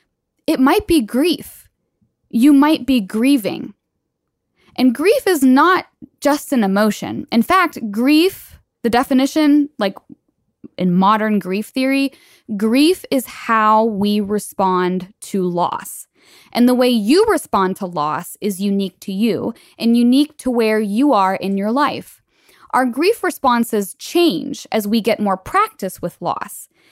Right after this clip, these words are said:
And there are actually six categories of, like, symptoms in the grief response.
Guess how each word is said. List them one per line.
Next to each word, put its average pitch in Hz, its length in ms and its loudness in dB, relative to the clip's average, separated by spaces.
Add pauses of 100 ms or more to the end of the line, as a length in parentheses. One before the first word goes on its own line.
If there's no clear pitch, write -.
(200)
And 233 220 2
there 247 100 2
are 269 100 2
actually 349 340 -2
six - 420 -6
categories 294 800 0
of, 202 480 -4
like, 196 300 -4
symptoms 294 800 0 (140)
in 226 240 2
the 220 80 0
grief 196 400 -6
response. - 680 -8